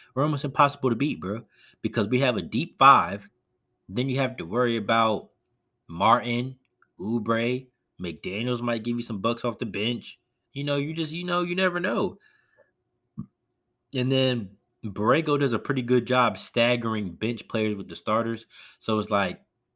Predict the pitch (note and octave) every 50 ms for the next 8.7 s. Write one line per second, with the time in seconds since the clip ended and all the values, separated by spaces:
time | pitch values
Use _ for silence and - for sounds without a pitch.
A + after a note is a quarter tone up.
0 | _ _ _ _ - A#2 A#2 A#2 A2 G#2+ A2+ A#2+ C3 D#3 D3 C3+ B2 C3+ C3 A#2+
1 | A#2+ A#2+ A2 A#2 B2 B2 A2+ G#2+ A2 F#2+ - E2 D#2 G2 A#2 C3 B2 G#2 - A2
2 | G#2 G#2 G2 F2+ F2+ A2+ C3+ C3 - C#3 C#3 C#3 A2 - - - - - A2+ C#3+
3 | D3+ B2 G2+ F#2+ G2 - - G#2 G2+ G2 F2 F2+ G2 F#2+ F2+ F#2 F2 - _ -
4 | - - - G#2+ G2+ F#2+ F2 G2+ G2 F2+ E2+ D#2+ D#2+ G#2 A2 G#2+ - F2+ E2 -
5 | - - _ _ - _ _ _ - F#2 G#2+ G2 - G2+ F2+ E2+ D#2 F2+ A2+ A#2
6 | G#2+ F#2 E2 - _ _ _ _ _ _ _ _ _ _ _ _ _ _ _ _
7 | _ _ _ _ _ _ _ _ _ - - - - A#2 A2 A2 G#2+ F#2+ - -
8 | - - - - A2 A2+ A2+ G#2+ G2+ G2 F#2+ F#2 F2+